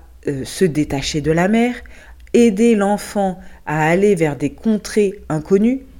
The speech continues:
Non, j'exagère un peu quand je dis contrées inconnues, mais en tout cas à aller vers l'inconnu, à l'aider à dépasser ses peurs, à l'aider à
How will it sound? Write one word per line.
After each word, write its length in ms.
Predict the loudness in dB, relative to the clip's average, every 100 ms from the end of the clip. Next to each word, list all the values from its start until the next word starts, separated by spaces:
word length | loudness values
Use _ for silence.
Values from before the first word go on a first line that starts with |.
| -16 -8
Non, 240 | -6 -6
j'exagère 540 | -6 -2 0 0 0
un 80 | -2
peu 160 | -2 -2
quand 160 | -2
je 100 | -2
dis 180 | -4 -6
contrées 440 | -4 -4 -2 -2 -2
inconnues, 520 | -2 -2 -2 0 0
mais 220 | -2 -2 -8 -14 -8
en 160 | -6 -4
tout 100 | 0
cas 180 | 2
à 140 | 4 4
aller 320 | 4 4 4
vers 220 | 4 2
l'inconnu, 500 | -2 -4 -4 -2 -4 -8 -14 -6
à 160 | 0
l'aider 320 | 0 2 4
à 80 | 2
dépasser 560 | 2 0 2 0 0 -2
ses 220 | 0 -2
peurs, 320 | 0 -2 -2 -8 -18 -6
à 120 | -2 0
l'aider 520 | 0 0 0 2 0 0
à 280 | 0 -2